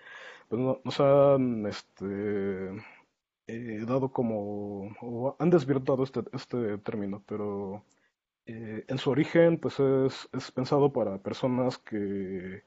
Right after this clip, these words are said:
que simplemente, eh, pues tienen gusto por la tecnología. Entonces,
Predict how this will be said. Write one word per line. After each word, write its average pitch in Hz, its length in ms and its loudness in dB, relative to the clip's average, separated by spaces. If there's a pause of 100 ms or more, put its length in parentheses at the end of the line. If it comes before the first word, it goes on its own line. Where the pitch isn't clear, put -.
(440)
que 117 100 -4
simplemente, 139 1040 0 (300)
eh, 104 500 -12 (100)
pues 107 640 -2
tienen 147 280 4
gusto 127 320 0
por 101 140 -6
la 98 80 -4
tecnología. 104 600 -6 (720)
Entonces, 101 1200 -2